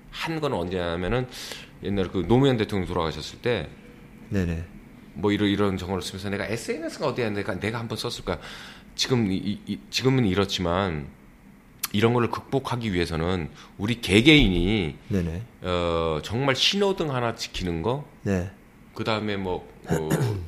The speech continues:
Speaker 1: <clears throat> 그 제일 그 쉬운 그 법,
Speaker 2: 네.
Speaker 1: 생활에, 생활에 밀접한 자기가, 어, 생활하면서 지켜야 되는 그런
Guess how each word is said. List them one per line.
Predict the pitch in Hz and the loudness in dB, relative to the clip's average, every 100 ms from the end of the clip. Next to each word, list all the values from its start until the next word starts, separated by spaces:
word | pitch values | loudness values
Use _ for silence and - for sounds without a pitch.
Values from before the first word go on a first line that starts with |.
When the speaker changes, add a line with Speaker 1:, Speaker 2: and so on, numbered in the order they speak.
| - | -14
Speaker 1:
<clears throat> | - - - | -20 -20 -14
그 | - - | -10 -8
제일 | - 117 139 147 147 135 | -6 -4 -4 -2 0 -2
그 | - 110 101 90 80 - - - - - - - - - - - - | -4 -4 -2 -2 -6 -16 -20 -20 -20 -18 -2 -2 -2 -16 -20 -20 -2
쉬운 | - - 175 170 165 - - - - - | 2 4 2 0 -6 -16 -20 -20 -20 -16
그 | - 85 | -14 -8
법, | 95 95 - - - - - | -2 -2 -4 -20 -20 -20 -10
Speaker 2:
네. | 95 85 - - | -10 -10 -14 -14
Speaker 1:
생활에, | - - 175 170 156 127 - | -10 -4 0 2 2 2 -2
생활에 | - 170 170 | -6 -2 0
밀접한 | 139 95 - - 92 98 95 - - - - - | 0 -2 -4 -6 -4 -4 -6 -18 -20 -20 -20 -8
자기가, | 101 104 117 | -4 2 4
어, | 92 92 73 | 4 4 2
생활하면서 | 67 143 156 131 113 | -2 2 2 2 0
지켜야 | - - 113 | 0 0 0
되는 | 98 95 85 | 0 -2 -4
그런 | - 117 127 113 82 | 0 2 2 0 -4